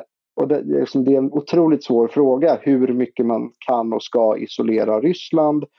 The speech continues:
Är det bättre att göra dem till någon sorts Nordkorea, om vi nu kunde det? Helt så här, jag vet inte det. Eh, jag vet bara att nu är det väldigt svårt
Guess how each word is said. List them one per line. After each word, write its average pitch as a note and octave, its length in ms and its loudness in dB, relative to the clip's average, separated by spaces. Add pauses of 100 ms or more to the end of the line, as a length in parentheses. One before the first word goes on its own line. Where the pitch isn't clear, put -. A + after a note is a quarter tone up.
(400)
Är B2+ 40 2
det B2+ 100 0
bättre B2+ 800 0
att A#2+ 200 -4
göra A#2 260 2
dem A2 160 -4
till A2 100 -4
någon G#2+ 140 -4
sorts G#2+ 200 -6
Nordkorea, B2+ 680 0
om B2 160 -2
vi A#2 60 -2
nu G#2+ 180 -2 (240)
kunde B2 360 2
det? A#2+ 300 0 (1400)
Helt A2+ 280 2
så B2 80 -2
här, A#2+ 80 0
jag D3 200 0
vet F3 280 0
inte D#3 200 0
det. A#2 340 2
Eh, C#3 280 0
jag D3 100 2
vet D3+ 180 0
bara C#3+ 140 0
att B2 80 -4
nu E3 720 2
är C#3 160 2
det C3 80 -2
väldigt B2 520 -2
svårt G#2+ 520 -4